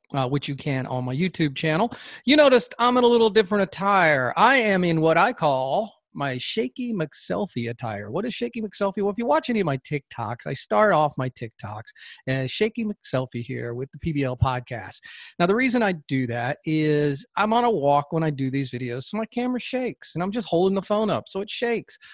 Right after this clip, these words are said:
Somebody tried to slam me w-, as a pejorative by calling me Shaky McSelfie.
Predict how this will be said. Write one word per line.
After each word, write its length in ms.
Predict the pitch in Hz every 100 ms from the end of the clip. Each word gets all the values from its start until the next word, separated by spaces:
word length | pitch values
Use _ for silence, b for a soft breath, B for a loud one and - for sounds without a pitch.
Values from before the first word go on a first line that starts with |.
| -
Somebody 380 | 233 240 226 202
tried 260 | 185 170
to 60 | 175
slam 360 | - 139 139
me 140 | 143 139
w-, 160 | 131 -
as 160 | 139 139
a 20 |
pejorative 500 | - 127 131 131 156
by 120 | 135
calling 280 | - 127 165
me 80 | 175
Shaky 460 | - 117 127 160
McSelfie. 720 | 147 156 - 190 247 - 185